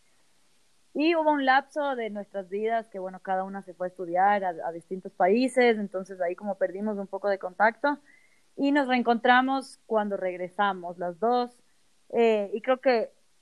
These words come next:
claro, cuando regresamos, uno cuando recién regresa de la universidad, hasta medio entender qué es lo que quiere hacer, cómo, cómo meterse en el, en la industria de cada una.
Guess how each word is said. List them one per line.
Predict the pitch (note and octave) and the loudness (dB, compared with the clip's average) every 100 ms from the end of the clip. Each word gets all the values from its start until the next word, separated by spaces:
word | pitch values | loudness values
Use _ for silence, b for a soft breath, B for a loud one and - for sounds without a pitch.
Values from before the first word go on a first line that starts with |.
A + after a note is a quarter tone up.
| - G#3 | -18 -2
claro, | B3 G#3+ G#3 | 4 4 4
cuando | A3 G#3+ | -2 -4
regresamos, | G#3+ G#3+ G#3 A#3+ A#3+ | -4 -4 -2 -4 -4
uno | A3+ A#3 | -6 -6
cuando | A3 A3 | -6 -6
recién | G#3+ G#3+ A3 | -6 -6 -4
regresa | A3 G#3 G#3+ | -2 -2 0
de | A3+ | 0
la | G#3 | -2
universidad, | G3+ F#3+ F#3+ G#3 G#3 G#3 G#3+ G#3 | -4 -6 -6 2 4 6 6 2
hasta | G3+ G3 F#3+ | -2 -8 -14
medio | G3 G3+ | -12 -12
entender | G#3 G#3 F#3+ F#3+ F#3+ | -12 -14 -10 -10 -10
qué | G3+ | -18
es | |
lo | F#3+ | -20
que | - | -20
quiere | - F3+ | -14 -8
hacer, | F3+ - A3+ A3 G#3+ G#3 | -6 0 2 4 2 0
cómo, | G3+ G3+ G3+ F3 | -2 -4 -4 -8
cómo | - F3+ | -14 -20
meterse | F3 E3+ F#3 F#3 | -20 -6 -6 -6
en | F#3 F3 | -10 -14
el, | E3 - | -12 -12
en | E3+ | -12
la | E3+ | -16
industria | E3+ F3+ G3+ - F3+ | -4 2 2 4 4
de | - | 6
cada | F#3 F#3 | 4 4
una. | G3 G#3+ A#3 | 4 2 2